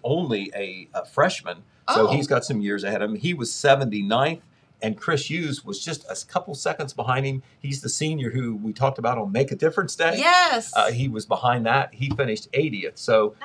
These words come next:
Speaker 1: you know,
Speaker 2: Nice.
Speaker 1: that is just, just below the top half in, uh, in a field of the best cross-country runners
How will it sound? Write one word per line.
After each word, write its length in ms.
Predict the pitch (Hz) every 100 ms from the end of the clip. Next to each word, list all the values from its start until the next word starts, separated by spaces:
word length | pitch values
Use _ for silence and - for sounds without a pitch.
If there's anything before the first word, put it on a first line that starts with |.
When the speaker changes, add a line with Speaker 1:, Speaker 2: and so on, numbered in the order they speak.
| -
Speaker 1:
you 100 | 135
know, 80 | 135
Speaker 2:
Nice. 60 | 110 135 -
Speaker 1:
that 40 |
is 100 | 117
just, 360 | - 156 - -
just 240 | 175 175 - 113
below 400 | 113 117 123 143
the 120 | 113 104
top 300 | - 127 -
half 360 | 139 120 98 - _
in, 440 | 113 110 107 101 98
uh, 260 | 101 101 101
in 200 | 120 113
a 60 | -
field 380 | - 156 131 -
of 160 | 104
the 80 | 107
best 360 | 98 143 147 - _ -
cross-country 560 | 143 135 147 139 135
runners 460 | 117 127 117 110